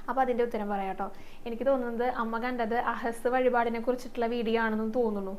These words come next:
കാരണം അഹസ് നമുക്ക് തലേദിവസം പന്ത്രണ്ട് മണിക്ക് മുൻപായിട്ട് ഷീട്ടാക്കിയിരിക്കണമല്ലോ. അങ്ങനെ കുറച്ച് വഴിപാടുകളുണ്ട് ട്ടോ. അപ്പം, അട, അവില്, ഇതൊക്കെ പന്ത്രണ്ട് മണിക്ക് മുൻപായി, ഉച്ചയ്ക്ക് പന്ത്രണ്ട് മണിക്ക് മുൻപായിട്ട്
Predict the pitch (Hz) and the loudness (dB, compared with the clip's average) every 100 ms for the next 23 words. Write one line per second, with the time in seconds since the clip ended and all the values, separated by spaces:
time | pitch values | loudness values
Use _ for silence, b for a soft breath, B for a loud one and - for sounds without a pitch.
0 | - 220 214 208 220 214 220 - 247 233 | -6 -2 -2 -2 -2 -4 -4 -6 -6 -6
1 | 226 254 - B B 233 226 226 220 220 | -4 -4 -4 B B 2 4 4 2 0
2 | 247 254 247 233 226 220 220 233 254 226 | 0 0 0 -2 -2 -2 -2 -4 -4 0
3 | 220 226 220 226 240 247 233 220 220 202 | 2 0 0 -4 -2 -4 -2 -2 -2 -4
4 | 202 190 185 190 B B 269 294 311 311 | -4 -6 -6 -8 B B -2 0 0 0
5 | 294 285 254 240 233 240 220 208 214 202 | 2 2 4 4 4 2 0 0 0 -2
6 | 214 - - 214 214 220 208 202 208 214 | -4 -6 -4 -2 0 -2 0 0 0 -2
7 | 208 196 214 233 240 247 302 - 247 240 | -2 -2 -4 -4 -2 -4 -4 -6 -6 -2
8 | 226 226 220 220 220 220 254 262 240 226 | -2 -2 -2 -2 -4 -2 -4 -2 -6 -4
9 | 226 254 220 - 320 - 254 233 214 214 | 0 0 0 -4 -6 -4 -2 0 -2 -2
10 | 214 240 240 226 240 226 | -4 -4 -4 -2 -2 -2